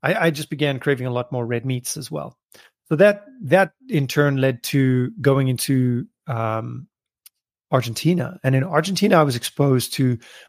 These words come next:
Mark Sisson and the pl-, the Primal Blueprint, and the Primal Blueprint, and I would say paleo f-,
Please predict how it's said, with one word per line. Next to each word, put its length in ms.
Mark 240
Sisson 580
and 140
the 60
pl-, 460
the 140
Primal 540
Blueprint, 760
and 120
the 100
Primal 340
Blueprint, 640
and 440
I 80
would 140
say 140
paleo 720
f-, 200